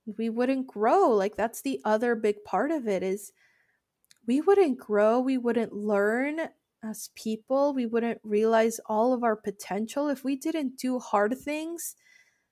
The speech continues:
that made us feel pain or discomfort or failure. Like, we need that negative half of the circle. We need those negative emotions because that's how we grow.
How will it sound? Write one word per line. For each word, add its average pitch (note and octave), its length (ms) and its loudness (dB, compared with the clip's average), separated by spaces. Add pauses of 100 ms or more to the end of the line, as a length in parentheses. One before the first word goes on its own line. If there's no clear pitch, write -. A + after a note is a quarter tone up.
(200)
that A#3+ 220 -4
made A3+ 200 0
us B3 180 -4
feel B3 240 0
pain A#3+ 580 -2
or A#3+ 200 -2
discomfort A#3 920 -4
or A#3+ 120 -2
failure. B3+ 800 -2 (1080)
Like, A3+ 160 -6
we B3 120 2
need A#3+ 720 0 (220)
that G3+ 260 2
negative G3+ 520 0
half G3+ 340 -2
of G#3 180 -12
the G#3 80 -8
circle. G3 380 -6
We G#3+ 140 -2
need B3 320 -2
those B3+ 220 -2
negative G3+ 420 0
emotions G3 500 -4
because A3 320 -4
that's G#3 240 -2
how A3 140 0
we A#3 160 -2
grow. B3+ 500 -2